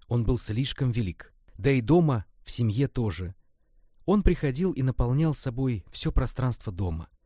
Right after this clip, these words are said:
Мои мысли и чувства были заняты им. Я или обожала его, восторгалась его победами и гордилась им,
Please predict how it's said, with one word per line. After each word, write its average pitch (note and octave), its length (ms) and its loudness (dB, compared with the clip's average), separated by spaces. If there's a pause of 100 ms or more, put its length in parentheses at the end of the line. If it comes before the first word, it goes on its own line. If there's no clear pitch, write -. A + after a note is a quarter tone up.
(160)
Мои G#2+ 240 4
мысли A2 380 0
и F2+ 100 -2
чувства C3+ 400 -6
были A#2 200 -2
заняты A#2+ 400 -2
им. D#2+ 360 -6 (600)
Я C3+ 160 2
или B2 240 0
обожала F#2+ 640 -2
его, E2+ 360 -6 (440)
восторгалась A2 880 -4
его G#2 120 -4
победами A2 680 0 (160)
и A2+ 100 -6
гордилась G#2+ 640 -4
им, F#2 260 -6